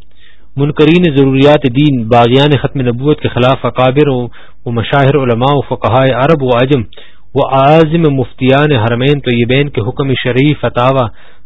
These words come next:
حسالم الحرمین علی منہر الکفر والامین۔ ایک آپ کے ذہن میں ہونا چاہیے کہ جو فتاوی ہے یہ کوئی وہابیوں کا لکھا ہوا فتاوی نہیں ہے،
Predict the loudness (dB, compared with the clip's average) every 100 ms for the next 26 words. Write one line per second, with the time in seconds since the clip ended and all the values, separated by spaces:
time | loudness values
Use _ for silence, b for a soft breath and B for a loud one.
0 | -6 -2 2 2 2 -2 -2 -2 0 0
1 | 0 0 0 0 2 2 0 -2 -2 0
2 | 0 -2 -6 -6 -4 -4 -2 -2 -2 -2
3 | 0 0 -2 -8 -16 b b b 0 0
4 | 0 0 2 2 0 0 0 2 0 0
5 | -2 -2 -4 0 2 2 2 2 0 0
6 | 0 2 2 2 -2 -8 b b b b
7 | -16 -16 -16 -16 -16 -16 -14 -2 0 2
8 | 4 2 4 0 2 2 4 2 2 4
9 | 4 4 2 0